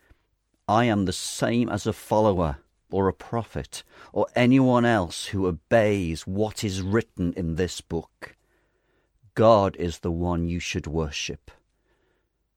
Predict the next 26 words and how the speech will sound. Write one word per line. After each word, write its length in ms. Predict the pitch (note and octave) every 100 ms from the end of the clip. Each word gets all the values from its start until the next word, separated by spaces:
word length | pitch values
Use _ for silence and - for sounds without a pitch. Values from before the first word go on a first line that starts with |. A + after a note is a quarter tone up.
| _ _ _ _ _ _ _ _
Don't 320 | - F#2 G2+ -
keep 220 | G#2+ -
the 160 | F2+ -
prophecies 540 | F#2+ - F#2+ - E2+ E2+
in 120 | E2+
this 120 | E2+
book 300 | - F2+ -
a 20 |
secret. 720 | - - G2 - D2 - - _ _ _ _ _ _ _ _ _ _ -
These 240 | F2+ F#2+
things 260 | - G2 G2
will 240 | E2+ -
happen 320 | G2+ G#2 F#2+
soon. 640 | F2 - - G2+ D#2+ C#2 C#2 - _ _ _ _ _ _ _ _ _ _ _ _ _ _ _ _ _ -
Evil 340 | G2 G#2 G#2 -
people 420 | - G#2 - F2+
will 200 | E2+ E2+
keep 340 | - - - -
on 200 | F#2 E2
being 260 | F2+ F2
evil, 480 | D2+ F#2 E2+ D2+ D2+ - - _ _ _ _ _ _ -
and 160 | D#2+ -
everyone 600 | A2+ G2+ G#2 F#2+ F#2+ F#2
who 160 | F2+ F2
is 100 | -
dirty-minded 1040 | G#2+ G2 - F#2+ F#2+ F#2 F2+ D#2 D2+ -